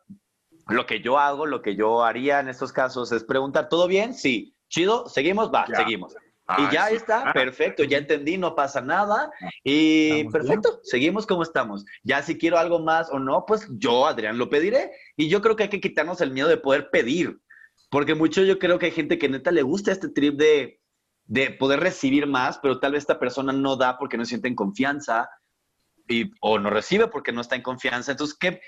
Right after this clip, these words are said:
Speaker 1: yo creo que es muy bonito y es muy rico el, el poder des-, llegar y decirle, "Vato, dame más duro". O, "¿Quieres así o más a fondo, güey? O más despacio, o más duro, o te jalo o no te jalo, arriba o abajo", ¿sabes?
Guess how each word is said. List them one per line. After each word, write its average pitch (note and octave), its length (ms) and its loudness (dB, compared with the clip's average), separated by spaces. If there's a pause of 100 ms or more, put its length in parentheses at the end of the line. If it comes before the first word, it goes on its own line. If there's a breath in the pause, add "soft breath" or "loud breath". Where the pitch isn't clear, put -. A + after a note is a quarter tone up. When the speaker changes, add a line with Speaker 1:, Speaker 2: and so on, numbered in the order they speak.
(220 loud breath)
Speaker 1:
yo E3 240 0
creo E3+ 200 2
que E3 100 0
es C#3+ 60 -4
muy D3 140 -2
bonito D3 340 0
y C3+ 100 4
es A#2+ 100 -4
muy C3 160 2
rico C3+ 380 2
el, A#2+ 260 0
el A#2+ 160 -2
poder C3 240 0
des-, D3 180 -4
llegar B2 240 0
y C#3 40 0
decirle, C3 320 0
"Vato, B2+ 240 0
dame C3+ 180 0
más B2+ 180 0
duro". A#2 380 0 (420 loud breath)
O, A2 520 2
"¿Quieres D#3 260 0
así D#3 220 2
o E3+ 120 4
más C3+ 320 -4
a D3+ 80 -4
fondo, C3+ 360 -2
güey? G2 200 -2
O B2 280 2
más C#3 180 0
despacio, D#3 640 -2 (160 loud breath)
o A#2 120 0
más C#3+ 280 0
duro, D#3+ 440 4 (180 loud breath)
o B2+ 140 0
te C3 120 0
jalo F3+ 320 0
o G3+ 40 0
no E3 120 -4
te - 120 -2
jalo, D#3 300 0
arriba D#3+ 380 2
o F3 100 0 (100)
abajo", C#3+ 320 -6
¿sabes? E3+ 400 -2